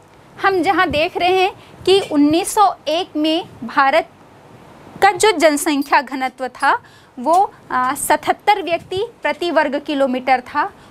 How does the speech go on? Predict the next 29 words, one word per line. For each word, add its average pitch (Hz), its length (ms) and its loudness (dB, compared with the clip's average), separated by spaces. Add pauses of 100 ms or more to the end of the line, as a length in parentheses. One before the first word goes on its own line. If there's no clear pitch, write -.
(160)
वो 370 180 2
दो 311 200 -2
हज़ार 339 400 0 (200)
एक 381 220 -2
में 381 180 -4
बढ़कर 302 400 0 (400)
तीन 349 220 4
सौ 403 340 2 (200)
पच्चीस 330 440 -2
व्यक्ति 370 380 -4
प्रति 294 400 -4
वर्ग 269 380 0
किलोमीटर 247 500 -2
हो 233 180 -2
गया। 233 320 0 (440)
और 359 280 2 (880)
हम 339 140 2
वर्तमान 302 680 0
जो 320 180 -8
पिछली 320 400 -8
जनगणना 285 480 -2
हुई 302 240 -4 (140)
वर्ष 262 240 -2
दो 254 200 0
हज़ार 262 280 0
ग्यारह 247 360 0
में 359 120 -8
हम 277 180 -6
देखें 254 360 -6